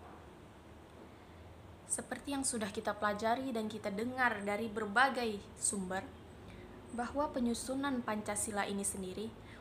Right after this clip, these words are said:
bukan merupakan suatu hal yang mudah atau sebuah karangan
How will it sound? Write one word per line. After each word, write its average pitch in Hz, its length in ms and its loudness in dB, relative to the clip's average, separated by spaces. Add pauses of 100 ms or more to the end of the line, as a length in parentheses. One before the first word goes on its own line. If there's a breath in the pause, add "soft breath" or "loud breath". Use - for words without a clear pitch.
(160 loud breath)
bukan 320 360 6
merupakan 277 520 8
suatu 269 360 4
hal 262 200 8
yang 254 100 4
mudah 254 260 4 (2000 loud breath)
atau 294 840 8 (400)
sebuah - 480 2
karangan 269 480 10